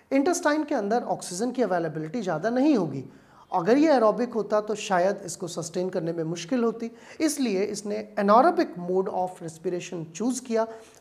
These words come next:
and that helps in the survival। तो ये कुछ पैरासिटिक एडेप्टेशंस हैं ascaris के, जो आपके लिए इंपॉर्टेंट हो सकते हैं। अब तक हमने सिर्फ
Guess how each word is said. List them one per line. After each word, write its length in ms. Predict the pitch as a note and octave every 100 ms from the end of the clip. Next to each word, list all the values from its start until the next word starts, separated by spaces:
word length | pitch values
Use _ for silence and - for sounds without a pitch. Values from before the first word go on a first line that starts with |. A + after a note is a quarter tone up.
| -
and 180 | C#4+ D4
that 160 | B3+ -
helps 340 | F#3+ D#3+ - F3+
in 80 | E3
the 100 | A#3
survival। 540 | - D#3+ D3 C#3 - - - _
तो 60 | A3
ये 140 | B3+
कुछ 220 | C4 A3
पैरासिटिक 540 | - F#3 F#3+ G3+ G3+ F#3
एडेप्टेशंस 720 | D#3+ D#3+ - G#3 C4 B3 A#3+
हैं 260 | G#3+ F#3
ascaris 400 | F3 F#3+ F#3 F#3
के, 120 | -
जो 140 | F3+ F3+
आपके 260 | D3+ -
लिए 160 | E3+ C4+
इंपॉर्टेंट 520 | G#3 F3 C#3+ - D3
हो 60 | C#3
सकते 340 | C3 C#3 -
हैं। 200 | C#3+ D#3+ _ _ _ _ _ _ _ - - -
अब 160 | C#4 F4
तक 100 | G4+
हमने 240 | C4 B3+ C#4+
सिर्फ 380 | C#4 C#4 -